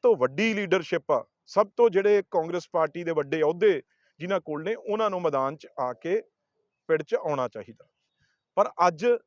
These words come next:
ਸ਼ਲਾਘਾ ਕਰਨੀ ਬਣਦੀ ਆ ਨਵਜੋਤ ਸਿੰਘ ਸਿੱਧੂ ਦੀ। ਜਿੱਦਣ ਦੇ,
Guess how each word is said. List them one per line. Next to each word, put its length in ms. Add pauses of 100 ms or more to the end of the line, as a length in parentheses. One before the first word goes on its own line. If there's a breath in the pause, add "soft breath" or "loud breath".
(360)
ਸ਼ਲਾਘਾ 460
ਕਰਨੀ 300
ਬਣਦੀ 360
ਆ 80
ਨਵਜੋਤ 300
ਸਿੰਘ 200
ਸਿੱਧੂ 280
ਦੀ। 140 (460)
ਜਿੱਦਣ 360
ਦੇ, 240